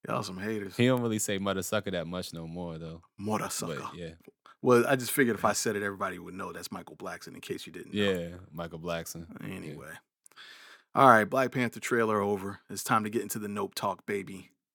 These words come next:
Speaker 1: The, the, the summer blockbuster. This year's summer, well, of course, after Top Gun two, 'cause apparently Top Gun two was that shit. I still haven't seen it. Have y'all seen that? We're not gonna talk about it, but just have y'all seen it?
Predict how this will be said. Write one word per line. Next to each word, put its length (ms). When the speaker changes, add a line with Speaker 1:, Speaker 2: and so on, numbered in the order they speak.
Speaker 1:
The, 300
the, 340
the 160
summer 360
blockbuster. 760
This 220
year's 160
summer, 240
well, 260
of 140
course, 240
after 320
Top 280
Gun 200
two, 180
'cause 160
apparently 340
Top 260
Gun 180
two 120
was 140
that 180
shit. 300
I 80
still 200
haven't 220
seen 220
it. 20
Have 160
y'all 160
seen 220
that? 120
We're 80
not 140
gonna 120
talk 200
about 220
it, 80
but 100
just 220
have 160
y'all 160
seen 240
it? 100